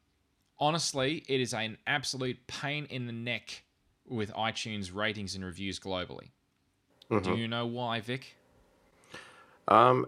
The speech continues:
Speaker 2: if it's anything like the App Store, they, they don't aggregate them all into one place for you. You have to pick a, a region and, and then pick the next region and then pick the next region. <laughs>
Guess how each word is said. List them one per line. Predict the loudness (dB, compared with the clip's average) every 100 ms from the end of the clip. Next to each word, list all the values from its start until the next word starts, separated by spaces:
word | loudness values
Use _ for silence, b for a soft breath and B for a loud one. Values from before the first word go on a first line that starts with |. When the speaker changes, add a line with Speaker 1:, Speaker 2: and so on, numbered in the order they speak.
| 4
Speaker 2:
if | 6
it's | 4 6
anything | 6 8 8 8
like | 8 6
the | 6 6
App | 4
Store, | 2 6 8 8 6
they, | 2 6 6
they | 6 6 8
don't | 8 6
aggregate | 4 2 4 0 4 2 4
them | 2 4
all | 4 4
into | 2
one | 4 4 2
place | 4 4 2
for | -2 0
you. | 2 4
You | 4 4
have | 2 2
to | -2
pick | 4 4 6
a, | 4
a | 6
region | 6 6 4 4 2
and, | 2 0
and | 0 0 0 0
then | 2 2
pick | -2 4 2 4
the | 2
next | 4 2 4
region | 4 4 2 2
and | 2
then | 0 0
pick | 0 0
the | 2
next | 4 4 4
region. | 4 4 6 4 6
<laughs> | 6